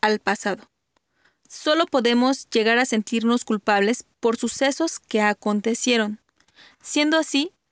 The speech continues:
son muy pocas las oportunidades que tenemos para resarcir el daño, cuando la culpa es real. La mayoría de las veces el sentimiento llegará para advertirnos que no podemos hacer nada,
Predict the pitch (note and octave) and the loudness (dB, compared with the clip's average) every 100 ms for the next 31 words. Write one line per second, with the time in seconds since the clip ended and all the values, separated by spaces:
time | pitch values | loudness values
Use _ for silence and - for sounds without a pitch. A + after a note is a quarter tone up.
0 | _ - - D#4 E4 E4+ - D#4+ - D4 | _ -10 -2 2 2 0 0 -2 0 0
1 | B3 B3 A3 G#3 G#3+ G#3+ G#3+ A3 B3+ - | 0 -2 -2 -2 0 0 0 0 -2 -4
2 | A3+ G#3 G#3 G#3+ A#3+ - - _ _ A3+ | -4 -2 0 0 -2 -4 -14 _ _ 0
3 | G#3+ G#3 G#3+ A3 G3+ - A#3+ - A3 G#3+ | 2 0 -2 -2 -4 -2 -4 -2 -4 0
4 | G3+ G3 G3+ _ _ _ _ - - _ | 0 -2 -6 _ _ _ _ -20 -20 _
5 | - A3+ G#3+ G#3 G3+ A#3 A3 A3 G#3+ A3 | -2 2 4 2 2 -2 0 0 0 0
6 | A3 A#3 - _ _ _ _ - - _ | 0 -2 -10 _ _ _ _ -20 -20 _
7 | C4+ C#4+ D4+ D#4+ F4 F4+ C4+ B3+ B3+ C4+ | 0 2 2 2 2 2 2 0 -2 -8
8 | - A#3+ C4 B3 B3+ C4+ C4+ D4+ B3+ G#3+ | -4 -2 0 0 2 2 2 2 2 2
9 | A3 - A#3+ A3 G3+ G3+ C4 B3+ A3+ B3+ | 2 0 0 2 0 0 -2 0 0 -2
10 | - - C4+ C#4+ E4 D4+ D4+ C#4 C#4 C4+ | -4 -2 0 0 0 2 0 -2 -2 2
11 | C#4+ B3 G#3+ | 0 0 -6